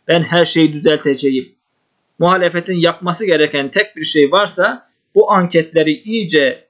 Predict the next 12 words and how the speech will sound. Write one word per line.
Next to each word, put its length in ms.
izlemek, 640
kararsız 580
seçmenleri, 920
protestoyu 720
kullanacağını 580
söyleyen 400
seçmenleri 880
kazanacak 720
çözüm 320
önerileriyle 800
karşımıza 600
çıkmak. 400